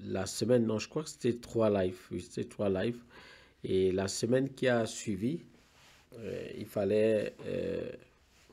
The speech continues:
procéder au paiement pour ceux qui étaient intéressés, qui ont, qui étaient convaincus, en fait, de la chose. Puisqu'on a, on a pris le temps vraiment de travailler avec eux.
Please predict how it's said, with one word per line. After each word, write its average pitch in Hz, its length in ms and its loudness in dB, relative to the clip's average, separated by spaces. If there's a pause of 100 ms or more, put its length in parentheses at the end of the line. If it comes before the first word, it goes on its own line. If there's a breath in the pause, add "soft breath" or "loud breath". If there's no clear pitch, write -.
(320)
procéder 110 720 4
au 113 100 -4
paiement 110 440 4
pour 117 140 -6
ceux 123 180 0
qui 123 140 -2
étaient 110 440 0
intéressés, 104 540 -2
qui 147 120 0
ont, 131 140 6
qui - 140 -2
étaient 123 200 0
convaincus, 117 640 0 (140)
en - 80 -12
fait, 110 180 -10
de 101 100 -10
la 98 120 -6
chose. 120 420 -6 (720 loud breath)
Puisqu'on 120 280 2
a, 113 280 4
on 117 140 0
a 117 100 2
pris 117 220 -6
le 107 140 0
temps 110 240 -2
vraiment 101 300 -2
de 95 100 -2
travailler 98 420 -4
avec 98 340 -4
eux. 120 140 0